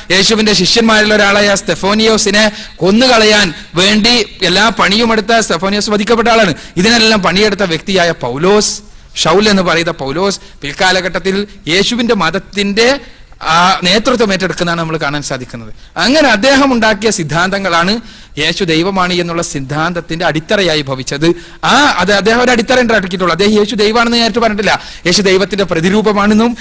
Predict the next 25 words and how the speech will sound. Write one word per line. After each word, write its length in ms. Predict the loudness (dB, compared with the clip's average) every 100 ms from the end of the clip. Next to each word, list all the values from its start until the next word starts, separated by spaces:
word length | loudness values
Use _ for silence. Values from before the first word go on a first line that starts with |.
| -6 0
യേശു 200 | 0 2
ദൈവ 280 | 2 2
സ്വരൂപത്തിലാണെന്നും 840 | 0 0 2 2 2 0 -2 0 -2
അവർ 100 | -2
മാത്രമേ 300 | -4 -2 -4
പറഞ്ഞിട്ടുള്ളൂ. 420 | -2 -2 -2 -4 -12 -6
പക്ഷെ 180 | -2 0
അതിങ്ങനെ 480 | 0 0 0 0 0
വളർന്നു 360 | 0 -2 -2
വളർന്നു 320 | -2 -2 -4 -4
വന്നു. 380 | -4 -4 -8 -10 -10
സ്വാഭാവികമായിട്ടും 720 | -4 0 0 0 -2 -6 -8 -8
അത് 140 | -4 -2
ആ 80 |
ബഹുമാനം 520 | -2 -4 -4 -2 -2 -4
അദ്ദേഹം 240 | -2 -2
തുടങ്ങി 280 | -4 -4 -6
വെച്ചത് 260 | -2 -2 -2 -6 -16 -8
ഇങ്ങനെ 200 | -4 -2
കൊണ്ടുപോയി, 380 | -2 -2 -2 -2
കൊണ്ടുപോയി, 380 | -4 -6 -6 -6
കൊണ്ടുപോയി 540 | -6 -4 0 0 -2 -8 -20 -14 -8
എവിടെത്തി? 440 | -8 -6 -8 -10 -14 -18 -18 -18 -20 -20 -18 -18 -12
ബഹുദൈവ 460 | -10 -4 -2 0 -2
ആരാധനയിലെത്തി. 760 | -2 -4 -4 -6 -6 -6 -8